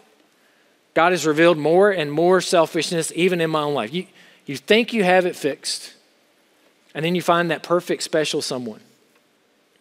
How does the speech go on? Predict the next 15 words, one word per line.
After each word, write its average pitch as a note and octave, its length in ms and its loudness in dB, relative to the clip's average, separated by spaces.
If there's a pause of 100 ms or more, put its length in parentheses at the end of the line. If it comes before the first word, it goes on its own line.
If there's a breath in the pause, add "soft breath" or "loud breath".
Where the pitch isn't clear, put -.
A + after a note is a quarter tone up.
(1000)
And C#3+ 100 -12
then G3+ 80 -2
you A3+ 80 -4
get G#3 160 -4
married. E3 380 -4 (1040 soft breath)
And F3 120 0
then D4+ 120 2
you D#4 100 0
realize D3+ 460 4
that D3 160 -2
God F#3 240 2
has F3+ 120 -4
taken D#3 360 -4
two G#3+ 240 -6
sinners B2+ 520 -6